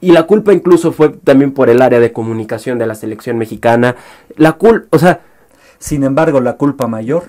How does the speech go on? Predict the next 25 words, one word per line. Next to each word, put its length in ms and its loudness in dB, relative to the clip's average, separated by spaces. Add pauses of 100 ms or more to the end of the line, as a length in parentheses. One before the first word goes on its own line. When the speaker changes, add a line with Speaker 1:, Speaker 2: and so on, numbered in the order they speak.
(120)
Speaker 1:
es 200 2
Speaker 2:
la 160 -2
culpa 320 0
mayor 180 4
Speaker 1:
totalmente 480 2
de 100 -4
Miguel 280 4
Speaker 2:
sí 60 4
Speaker 1:
Herrera. 260 2
Speaker 2:
es. 140 -14 (580)
Speaker 1:
Si 260 0
hubiéramos 540 6
hablado 420 2
de 200 -2
las 200 -8
formas 380 -2
de 80 -6
juego 440 -2 (840)
y 140 2
eso, 200 -4
y, 240 -4
y 40 6
eso 160 4
hubiera 160 8
sido 360 4